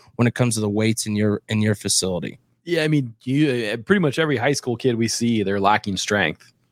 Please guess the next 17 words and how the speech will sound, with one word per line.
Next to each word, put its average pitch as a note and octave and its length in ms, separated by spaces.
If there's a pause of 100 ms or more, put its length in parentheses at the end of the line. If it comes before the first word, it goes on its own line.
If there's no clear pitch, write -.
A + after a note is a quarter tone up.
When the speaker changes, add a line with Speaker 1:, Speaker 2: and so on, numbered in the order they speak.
(140)
Speaker 2:
like, F#2 200
lacking G#2+ 340
strength, A2+ 360
lacking G#2 340
power, G2 400 (280)
and G2 80
they're F#2 100
too A2+ 200
small. F#2 420 (340)
The B2+ 80
game's D#3+ 300
changed. A#2 480
These B2+ 200
guys B2+ 420
are G#2 160
huge G#2 680
now. D2+ 360